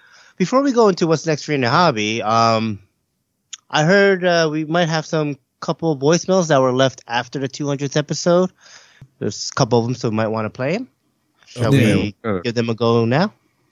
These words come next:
Speaker 2: Sure. Okay. Here we go.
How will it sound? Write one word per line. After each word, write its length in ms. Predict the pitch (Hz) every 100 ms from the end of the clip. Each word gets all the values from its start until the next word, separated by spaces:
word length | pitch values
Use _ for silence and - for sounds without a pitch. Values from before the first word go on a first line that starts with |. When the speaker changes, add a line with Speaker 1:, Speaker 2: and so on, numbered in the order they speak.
| _ _ _ _
Speaker 2:
Sure. 400 | - 196 190 160 - _ _ _ _ _ _ _ _ _ _ _ _ _ _ _ _ 117
Okay. 400 | 131 - 127 151 _ _ _ _ _ _ _
Here 80 | 113
we 60 | 120
go. 200 | 104